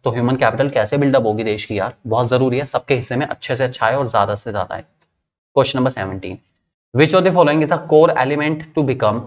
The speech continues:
knowledge basic economy? भाई मेन एलिमेंट क्या है? अगर आपको केपीओ, नॉलेज बेसिक इकोनॉमी बनानी है, अपने देश को ज्ञान का भंडार बनाना है, तो सबसे ज्यादा जरूरी क्या है?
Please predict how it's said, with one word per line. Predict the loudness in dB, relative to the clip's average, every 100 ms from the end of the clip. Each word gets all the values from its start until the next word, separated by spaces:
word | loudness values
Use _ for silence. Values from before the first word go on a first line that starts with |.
| -4
knowledge | 2 4 2 0
basic | -2 -4 -6
economy? | -8 -6 -2
भाई | -2 -2
मेन | -2 2 2 2 2
एलिमेंट | 0 -2 -4 0
क्या | 0
है? | 2 0
अगर | 2
आपको | 0 2 0 -2 -4 -20 -12 0
केपीओ, | 2 2 0
नॉलेज | 0 2 2 2
बेसिक | 0 0 -2
इकोनॉमी | -2 0
बनानी | 0 0 -2 -4
है, | -2
अपने | -2 0 -2
देश | 0 0 -2 -4
को | -4 -2 0
ज्ञान | 2 2 2
का | 0 -2
भंडार | 0 0 0
बनाना | 0 -4 -4
है, |
तो | -6
सबसे | -6 -2
ज्यादा | 2 4 4
जरूरी | 0 -2
क्या | -4 -6
है? | -6